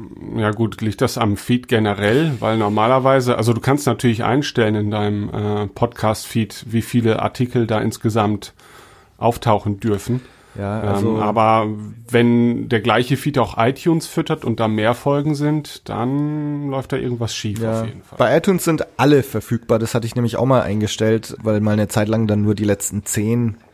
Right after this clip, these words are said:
Speaker 2: äh, zu finden waren. Und da bei iTunes sind jetzt alle zu finden. Also am Feed selber kann's eigentlich nicht liegen. Keine Ahnung, da muss ich mal, mal tiefer einsteigen.
Speaker 1: Ja, die besten Episoden fangen mit lauter Off-Topic-Diskussionen an.
Speaker 2: <laughs>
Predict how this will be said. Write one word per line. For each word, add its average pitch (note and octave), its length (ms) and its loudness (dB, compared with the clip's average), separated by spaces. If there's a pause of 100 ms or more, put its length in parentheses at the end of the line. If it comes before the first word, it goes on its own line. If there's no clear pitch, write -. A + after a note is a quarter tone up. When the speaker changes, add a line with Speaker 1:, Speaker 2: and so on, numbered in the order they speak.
(380)
Speaker 2:
äh, G#2+ 140 -2
zu A2 160 -4
finden G2 420 -6
waren. G#2 280 0 (520)
Und G#2+ 100 -6
da G#2+ 340 4
bei G2+ 220 2
iTunes C3 280 2
sind B2+ 120 0
jetzt A#2 200 -2
alle A2+ 220 2
zu - 180 -6
finden. F#2 500 -4
Also F#2+ 360 0 (200)
am G2 460 2
Feed - 360 -2
selber B2 300 2
kann's B2 240 0
eigentlich - 240 0
nicht - 240 -4
liegen. F#2 420 0 (680)
Keine G#2+ 240 2
Ahnung, F2 240 0
da F2+ 80 -2
muss F2+ 120 -8
ich G2+ 60 -8
mal, G2 240 2
mal F2 500 -2 (500)
tiefer G2+ 320 -2
einsteigen. D#2+ 560 -4 (1120)
Speaker 1:
Ja, D3+ 180 2
die C#3+ 160 0
besten F3+ 440 -2
Episoden C#3+ 560 -2
fangen B2+ 280 -4
mit B2 100 -6
lauter D#3 440 -2
Off-Topic-Diskussionen - 1300 -2
an. A3+ 120 2
Speaker 2:
<laughs> D3 200 -4